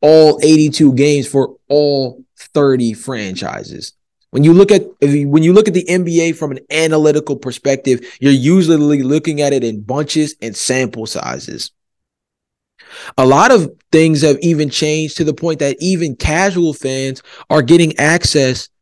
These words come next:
to being able to find highlights of possessions specifically. So now there are websites that allow you to be able to go and find your favorite player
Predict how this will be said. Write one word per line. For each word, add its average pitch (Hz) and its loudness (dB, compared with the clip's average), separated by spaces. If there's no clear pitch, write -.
to 175 4
being 170 4
able 160 0
to 156 -10
find 147 -6
highlights 143 -4
of 151 0
possessions 123 0
specifically. - -2
So 147 2
now 156 0
there 180 4
are 147 4
websites 175 2
that 156 0
allow 165 -2
you 135 -4
to 160 0
be 190 0
able 170 -2
to 147 -4
go 156 -4
and 135 -8
find 185 -2
your 190 4
favorite 180 0
player 147 -4